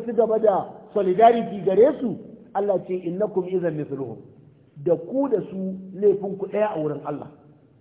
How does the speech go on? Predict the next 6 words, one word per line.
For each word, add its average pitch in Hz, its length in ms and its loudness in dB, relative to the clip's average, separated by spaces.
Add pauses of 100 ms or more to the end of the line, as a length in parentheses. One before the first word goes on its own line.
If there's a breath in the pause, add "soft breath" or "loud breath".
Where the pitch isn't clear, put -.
(1200)
An 196 120 2
gane? 247 340 4 (300)
"Inna 320 280 0
Allaha 233 440 8
jami'ul 220 440 2
munafiqina 185 800 0